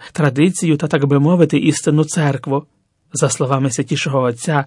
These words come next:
сумніватися в соборі означає сумніватися в намірах отців, які звершували свою колегіальну владу з Петром і під Петром в урочистий спосіб під час Вселенського собору, що остаточно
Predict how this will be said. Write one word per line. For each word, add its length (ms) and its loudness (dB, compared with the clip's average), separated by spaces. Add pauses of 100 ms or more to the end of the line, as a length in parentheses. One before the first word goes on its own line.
(120)
сумніватися 720 0
в 60 -8
соборі 500 0
означає 600 0
сумніватися 720 0
в 60 0
намірах 480 2
отців, 560 -2
які 260 2
звершували 680 0
свою 280 2
колегіальну 760 2
владу 480 2 (340)
з 140 -12
Петром 540 2 (240)
і 100 4
під 220 0
Петром 600 0
в 120 2
урочистий 520 2
спосіб 540 0 (200)
під 140 0
час 320 -2
Вселенського 640 0
собору, 560 0 (300)
що 240 0
остаточно 760 -4